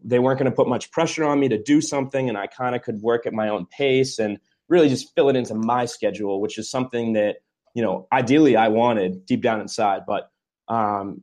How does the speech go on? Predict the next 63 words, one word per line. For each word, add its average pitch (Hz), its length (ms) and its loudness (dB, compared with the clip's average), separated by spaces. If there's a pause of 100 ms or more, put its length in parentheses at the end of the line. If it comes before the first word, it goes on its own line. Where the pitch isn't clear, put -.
you 120 100 -4
know, 113 80 -2
I 113 120 2
wasn't 117 280 0
sure 113 220 0
I 107 100 2
would 98 160 -6
get, 123 380 -2
even 120 240 -4
if 110 100 -8
I 104 120 0
asked 107 300 0
for 113 280 2
it. 107 100 2
I, 101 80 -4
I, 98 280 -2 (500)
you 120 100 -6
know, 82 80 -10 (100)
the 143 120 -2
fact 208 240 4
that 160 80 2
he 175 160 4
said 165 240 4
that 120 240 4
first 123 340 0
made 117 240 -2
me 113 160 -2
feel 110 320 -4
comfortable 101 480 -8
about 92 220 -4
joining 98 320 -10
them. 98 280 -12
And, 101 140 -20 (420)
um, 101 240 -4
you 120 60 2
know, 127 100 6
I'd 127 140 4
always 123 300 2
thought 117 180 4
maybe 117 240 2
down 117 240 0
the 110 80 0
road 110 160 4
I 110 100 2
would 107 140 0
try 113 160 0
to 104 80 0
run 104 180 -2
my 104 120 -6
own 107 180 -4
website, 107 480 -2
but, 95 240 -2 (500)
um, 98 540 -4 (240)
how, 120 180 2
I 110 160 2
was 123 160 2
really 123 200 2
naive 110 340 0
about 107 300 0
that 107 240 2
looking 110 220 -4
back. 101 340 -4
Like, 95 280 -4